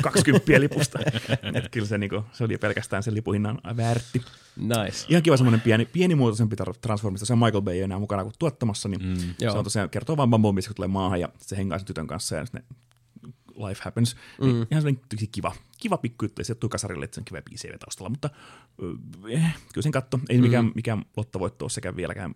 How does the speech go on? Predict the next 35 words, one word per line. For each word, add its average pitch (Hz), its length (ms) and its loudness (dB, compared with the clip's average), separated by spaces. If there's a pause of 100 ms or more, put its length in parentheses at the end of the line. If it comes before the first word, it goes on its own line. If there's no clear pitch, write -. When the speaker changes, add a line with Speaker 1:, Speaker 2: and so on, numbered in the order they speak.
(120)
Speaker 1:
Transformersille, 104 640 -6 (140)
mutta - 280 -6 (320)
se 127 100 -6
pelkästään 110 480 -4
sitten 107 200 -6
ne 104 100 -2
vähän 113 100 6
niinku 113 140 6
reboottaa 98 460 2
sen 117 240 -6
tällä 76 260 -10 (280)
Speaker 2:
Mm. 120 180 -2
Speaker 1:
ö, 71 100 -4
kevyesti, - 420 -6
niin 65 160 -6 (140)
oli 92 160 -8
tosi 92 180 -12
kiva. 64 200 -10 (320)
Speaker 3:
Mm. 95 260 -4 (140)
Speaker 1:
Kiva, 117 180 -6
Speaker 2:
Joo. 110 180 0
Speaker 1:
kiva, 110 180 -4 (140)
kiva 123 160 -6 (100)
idea. 101 300 -6 (600)
Speaker 2:
Nice. 117 440 0 (140)
Speaker 3:
Mä 165 80 -2
Speaker 2:
Joo, 165 280 6
Speaker 3:
mä 143 100 0
Speaker 2:
so-, - 80 -2 (100)
Speaker 3:
niin. 110 160 0
Speaker 2:
niin. 202 160 2 (400)
Oliko 170 200 6
sulla 143 120 2
vielä 113 140 2
mikä? 117 220 0